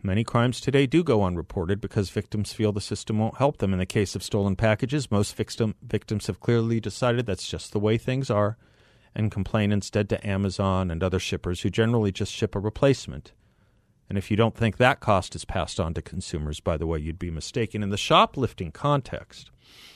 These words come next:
this manifests in the fact that many, if not most, shoplifting incidents go unreported. Shopkeepers fear the civil liability of an incident that blows up into a claim of injury by the perpetrator,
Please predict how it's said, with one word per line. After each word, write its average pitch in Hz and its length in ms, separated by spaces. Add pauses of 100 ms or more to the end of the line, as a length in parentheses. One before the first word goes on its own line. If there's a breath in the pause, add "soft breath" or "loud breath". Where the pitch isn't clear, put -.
(280 loud breath)
this - 220
manifests 127 760
in 101 80
the 98 80
fact 104 300
that - 120
many, 123 280
if - 260
not 117 240
most, 117 260
shoplifting 104 720
incidents 82 760
go 92 200
unreported. 78 680 (500 soft breath)
Shopkeepers 135 840
fear 123 240
the 113 100
civil 110 280
liability 104 600
of 98 120
an 92 100
incident 104 440
that 98 120
blows 101 300
up 101 200
into 95 220
a 85 60
claim 98 300
of 90 120
injury 98 300
by 107 160
the 107 80
perpetrator, 120 720